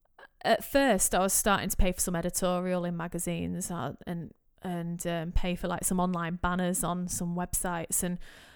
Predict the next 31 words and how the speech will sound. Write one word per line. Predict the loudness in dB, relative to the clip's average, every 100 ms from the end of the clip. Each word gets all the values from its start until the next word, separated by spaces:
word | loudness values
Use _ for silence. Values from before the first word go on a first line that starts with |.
| -20 -10
I | -6
thought, | -4 -4 -6 -6
"Well, | -8 -8 -12 -18 _ _ _ -10
I | -6
can | -4
get | -2 0
so | 2 2 0
much | -4 -2
more | -2
response | -2 -2 -2 -2 -4
if | -6 -6
I |
do | -4 -2
a | -2 -6 _ _ _
twenty | -2 0 0 2
pound | 2 2 0
boost | 2 2 0 -4 -6 -8 -12
on | -10 -10
Facebook | -4 -2 0 -2 -4 -4
or | -4 -2
Instagram | -2 -2 -2 -2 -2 -2
than | -2 0 -6 -10 -14 0 6
paying | 6 6
six | 4 2 2
hundred | 0 0
quid | 2 2 2
for | -2
this | -2
bit | -2 0
of | 0
editorial." | 0 2 4 4 2 2 0